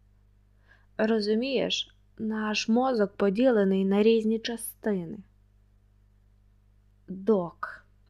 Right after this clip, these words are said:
я шарю в біології та анатомії», нетерпляче перебив його. «Давай до суті». «Добре», терпляче сказав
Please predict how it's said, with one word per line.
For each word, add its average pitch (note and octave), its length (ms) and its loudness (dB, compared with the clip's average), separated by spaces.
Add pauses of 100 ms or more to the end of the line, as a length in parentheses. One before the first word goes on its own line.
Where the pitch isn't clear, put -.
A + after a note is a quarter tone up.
(200)
я G#3 240 -4
шарю F#3+ 480 2
в E3+ 100 -10
біології F#3+ 720 4
та - 280 2
анатомії», G3 1000 -2 (520)
нетерпляче F#3+ 840 -4
перебив F3+ 600 -6
його. F#3 320 -4
«Давай G#3 440 8
до A#3 180 8
суті». - 640 0 (1800)
«Добре», A3+ 640 -2 (960)
терпляче G3 760 -4
сказав F#3 460 -10